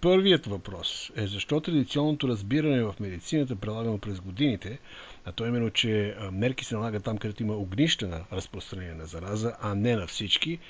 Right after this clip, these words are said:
всъщност се налагат мерки на всички. Идеята е да се сносят маски, които очевидно е спорно най-малкото, а не, ако не е доказано, че не могат да предотвратят, а, по никакъв начин зараза, която е свързана с микроскопичните частици, които представляват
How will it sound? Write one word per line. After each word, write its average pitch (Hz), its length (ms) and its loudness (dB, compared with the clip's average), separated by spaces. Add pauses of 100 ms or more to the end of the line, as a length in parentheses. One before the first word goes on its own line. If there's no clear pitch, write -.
(260)
всъщност 165 480 2
се 143 100 4
налагат 117 320 2
мерки 104 240 0
на 127 80 0
всички. - 400 -2 (720)
Идеята 131 580 8
е 139 100 6
да 131 80 2
се 117 140 -2
сносят 131 460 -2
маски, 113 480 0
които 147 440 0
очевидно 135 720 2
е 127 80 4
спорно 170 440 6
най-малкото, 110 680 -2
а 117 60 2
не, 123 220 4
ако 104 200 -4
не 117 100 0
е 107 40 -2
доказано, 135 480 0
че 104 220 -4 (420)
не 147 160 10
могат 147 300 8
да 180 80 4
предотвратят, 135 840 2 (100)
а, 113 280 0
по - 180 2
никакъв 185 480 2
начин 131 720 2
зараза, 117 840 2
която 127 360 0
е 139 40 2
свързана 123 480 -2
с 131 160 -4
микроскопичните 110 680 -4
частици, 113 380 -8
които 107 240 -10
представляват 98 500 -6